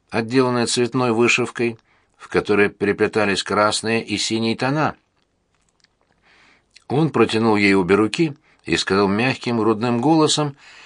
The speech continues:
как шестнадцать лет назад, «Йомфру Снайфридур». Она подала ему руку, вежливо поклонилась,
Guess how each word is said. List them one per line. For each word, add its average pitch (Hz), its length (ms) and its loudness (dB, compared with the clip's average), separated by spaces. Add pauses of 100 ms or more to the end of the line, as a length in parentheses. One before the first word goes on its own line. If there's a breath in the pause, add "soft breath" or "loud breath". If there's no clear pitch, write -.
(120)
как 101 200 0
шестнадцать 131 580 -2
лет 139 160 2
назад, 147 540 -2 (260)
«Йомфру 107 800 0
Снайфридур». 85 880 0 (880 soft breath)
Она 127 280 0
подала 107 340 2
ему 98 200 2
руку, 139 480 0 (280)
вежливо 110 420 2
поклонилась, 113 840 0